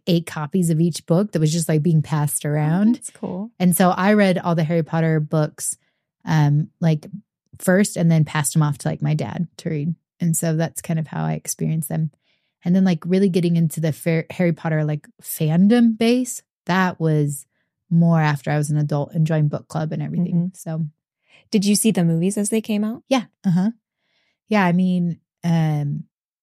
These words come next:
Speaker 2: I mean, you were, you were younger too, it sounds like. So I didn't know, but they didn't put the movies out for several years, right?
Speaker 1: Yes.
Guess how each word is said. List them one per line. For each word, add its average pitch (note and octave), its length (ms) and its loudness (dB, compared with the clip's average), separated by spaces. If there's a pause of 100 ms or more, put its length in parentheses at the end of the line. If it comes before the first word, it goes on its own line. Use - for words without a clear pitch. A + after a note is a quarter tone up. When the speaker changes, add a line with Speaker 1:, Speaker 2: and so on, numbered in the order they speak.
(400)
Speaker 2:
I - 160 -20
mean, A#3 140 4
you B3+ 40 4
were, G#3+ 300 2
you G#3 140 0
were F#3+ 80 2
younger F#3 420 2
too, E3 260 -2
it D3+ 80 -2
sounds D#3 220 -6
like. D#3 140 -4
So F3+ 140 -2
I E3+ 60 0
didn't F3 180 0
know, F3 300 -2
but F3+ 160 -2
they A#3+ 100 6
didn't G#3+ 260 0
put G#3+ 160 -6
the F#3 60 0
movies F3 340 2
out D3 160 -6
for E3+ 100 -10
several - 280 -8
years, - 380 -12
right? D3+ 240 -4 (180)
Speaker 1:
Yes. F3+ 260 0